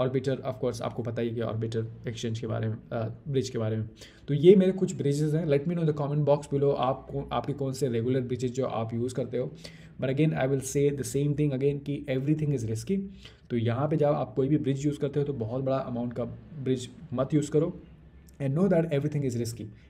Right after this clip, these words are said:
एयर ड्रॉप हंटिंग कर रहे हो तो उसमें कुछ रिस्क भी होता है, आप प्रॉफिट देख रहे हो तो कुछ रिस्क भी हो सकता है। तो किसी और को मत ब्लेम करो, अपनी खुद की रिसर्च करो और कैलकुलेटेड रिस्क से ही आप क्रिप्टो में ट्रांजैक्शंस करो। Thank you so much for watching और मिलूंगा मैं नेक्स्ट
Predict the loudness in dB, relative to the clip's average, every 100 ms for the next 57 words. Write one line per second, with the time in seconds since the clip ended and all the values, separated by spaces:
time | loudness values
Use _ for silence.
0 | -2 2 2 2 2 4 4 4 4 2
1 | -2 -12 -20 -6 -4 -2 -2 -2 0 0
2 | 4 4 4 0 -4 -4 -2 -2 -2 0
3 | 2 2 0 -4 -4 -4 -2 -4 -4 -6
4 | -6 -4 -4 -4 -4 -4 -4 -8 -20 -10
5 | -4 -2 -2 0 -2 0 0 0 0 0
6 | 0 0 2 4 4 4 2 0 -4 -4
7 | -4 -6 -8 0 2 2 0 -2 -2 -4
8 | -4 -12 -20 _ 0 2 2 -2 -16 -14
9 | 2 4 4 2 2 0 -2 -4 0 0
10 | 0 -2 0 0 0 -2 -6 -8 -12 -6
11 | -4 0 0 0 -4 -8 -10 -4 -2 -2
12 | -6 -10 -8 -10 -12 -20 -10 -8 -6 -6
13 | -6 -2 -2 -2 -6 -6 -6 -4 -4 -4
14 | -4 -4 -8